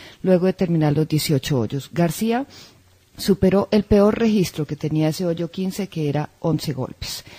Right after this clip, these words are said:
Así, el ganador de la chaqueta verde de dos mil diecisiete arruinó sus opciones en el Masters de Augusta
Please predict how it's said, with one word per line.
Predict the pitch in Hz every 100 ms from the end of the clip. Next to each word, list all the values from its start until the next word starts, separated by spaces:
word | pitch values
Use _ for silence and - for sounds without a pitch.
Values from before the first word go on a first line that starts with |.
| - - -
Así, | 175 - 247 -
el | 208 196
ganador | 196 196 196 202
de | 226
la | 214
chaqueta | 196 - 180 196
verde | 196 190 190 185
de |
dos | 156 156
mil | 185 180
diecisiete | 180 156 214 208 - 208
arruinó | 175 170 170 170 175 208 202
sus | 180 -
opciones | 160 - 185 175 180 190
en | 160
el | 156
Masters | 170 202 - 208 170
de | 170
Augusta | 160 214 254 - 208